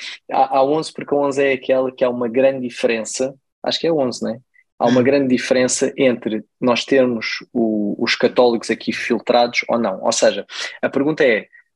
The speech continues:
Speaker 1: "The Holy Spirit can tell me to do something which is forbidden in the Bible." O Espírito Santo pode-me per-, eh, pode-me dizer para fazer alguma coisa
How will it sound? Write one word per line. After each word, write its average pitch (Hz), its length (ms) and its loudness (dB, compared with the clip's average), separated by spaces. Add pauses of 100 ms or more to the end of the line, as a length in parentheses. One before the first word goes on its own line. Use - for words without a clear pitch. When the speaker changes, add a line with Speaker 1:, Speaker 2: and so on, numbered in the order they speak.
Speaker 1:
"The 123 120 2
Holy 156 160 4
Spirit 160 380 0
can 143 120 0
tell 147 220 4
me 151 280 -2
to - 160 -6
do 123 120 0
something 143 480 0
which 131 280 2
is 123 100 2
forbidden 127 580 2
in 127 120 -2
the 110 80 -2
Bible." 95 440 0
O 123 280 2
Espírito 139 360 -2
Santo 143 360 0
pode-me 131 300 0
per-, 127 300 -8
eh, 117 280 0
pode-me 131 320 0
dizer 123 400 0 (340)
para 165 220 4
fazer 143 240 -2
alguma 127 280 2
coisa 135 480 -2